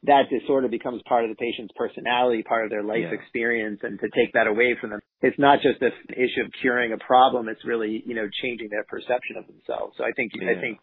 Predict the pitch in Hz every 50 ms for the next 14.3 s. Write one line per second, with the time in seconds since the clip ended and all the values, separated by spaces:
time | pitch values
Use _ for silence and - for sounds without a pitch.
0 | _ - 117 104 - _ 113 107 - 113 107 107 104 - 117 - - - - -
1 | - _ _ _ _ _ _ _ _ _ - 98 95 95 - - 90 80 76 73
2 | 78 82 87 90 101 107 107 101 98 95 87 - _ 90 92 104 101 95 90 87
3 | 82 82 - - 127 147 165 117 87 82 80 - - 85 78 - - - _ -
4 | 92 98 101 98 85 92 87 87 85 - - 92 87 82 - - 107 117 117 -
5 | - 80 76 - - _ _ - - - 104 120 120 110 131 123 117 110 95 -
6 | 110 123 127 95 - - - - 107 107 107 - - - 135 117 95 90 104 104
7 | 107 113 113 - 170 - 190 185 196 190 254 233 180 180 180 - 170 - - -
8 | - - _ - - 160 - - - - 120 156 - - - - 190 156 - -
9 | - 156 147 135 - - - 131 110 98 - - - - - - - 131 165 190
10 | 196 - - - 160 180 190 196 185 - - 170 135 - 156 151 156 147 123 139
11 | 131 131 127 113 - - - - - - - - - - _ _ - - - -
12 | 139 120 113 113 101 95 95 92 87 85 - 120 104 104 101 104 104 104 107 104
13 | 104 104 101 - - 104 104 101 95 - - - - - 135 139 139 139 139 135
14 | 123 110 95 95 95 92